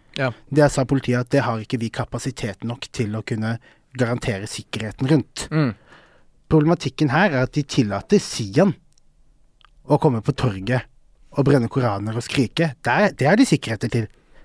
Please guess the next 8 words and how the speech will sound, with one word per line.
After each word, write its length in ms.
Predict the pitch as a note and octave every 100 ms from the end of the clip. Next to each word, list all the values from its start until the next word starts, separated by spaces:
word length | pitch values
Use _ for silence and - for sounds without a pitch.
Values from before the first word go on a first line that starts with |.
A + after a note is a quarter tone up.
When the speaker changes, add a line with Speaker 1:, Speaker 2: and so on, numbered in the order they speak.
| -
Speaker 2:
Men 160 | C#3+ D#3
en 60 |
fotballkamp 960 | - - G3 - G#2+ G#2+ G#3+ - - - _ - - - - _ _ _ _ - - - - - -
Speaker 1:
Ja, 140 | A#2 C3 -
det 160 | A#2+
har, 140 | F3+ G3
Speaker 2:
Sant? 180 | - -
Speaker 1:
det 60 | -